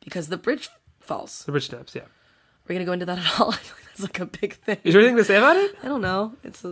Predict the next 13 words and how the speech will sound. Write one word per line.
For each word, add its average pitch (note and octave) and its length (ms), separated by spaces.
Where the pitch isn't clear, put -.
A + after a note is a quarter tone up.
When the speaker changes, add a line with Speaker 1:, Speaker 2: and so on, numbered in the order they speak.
Speaker 1:
it's - 160
a F3+ 40
big F3+ 200
thing F3+ 140
to E3+ 80
drop. D#3+ 340
Speaker 2:
I G3+ 100
think, C#4 280
I A3 160
think C4+ 200
it's C4 160
the G3+ 100
least E3+ 540